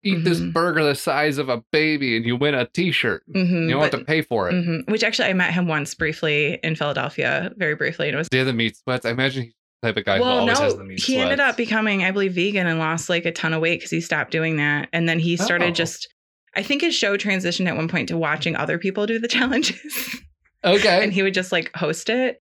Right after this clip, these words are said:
Speaker 2: Uh, and I don't know what he does now. This was, like, a while ago.
Speaker 1: Yeah.
Speaker 2: I haven't, I haven't followed up on him. And this is all from memory, so.
Speaker 1: Yeah.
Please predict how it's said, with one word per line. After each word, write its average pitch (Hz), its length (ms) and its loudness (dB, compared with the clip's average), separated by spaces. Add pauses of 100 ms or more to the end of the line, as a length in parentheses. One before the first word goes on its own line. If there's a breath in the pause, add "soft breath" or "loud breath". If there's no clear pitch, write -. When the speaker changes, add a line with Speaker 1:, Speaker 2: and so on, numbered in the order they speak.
(400)
Speaker 2:
Uh, 165 380 0
and 226 140 0
I 262 60 2
don't 330 120 2
know 330 80 0
what 320 80 0
he 294 60 0
does 214 180 0
now. 151 220 2
This 175 140 -2
was, 190 120 -2
like, 175 160 0
a 160 60 0
while 143 240 0
ago. 135 260 0
Speaker 1:
Yeah. 120 360 4
Speaker 2:
I 110 60 2
haven't, 196 280 0
I 180 40 0
haven't 214 220 0
followed 156 240 -2
up 147 160 -2
on 143 100 -2
him. 156 340 -2
And 180 240 0
this 226 140 -2
is 214 140 0
all 196 160 0
from 190 220 -2
memory, 170 500 0
so. 160 80 0
Speaker 1:
Yeah. 135 460 2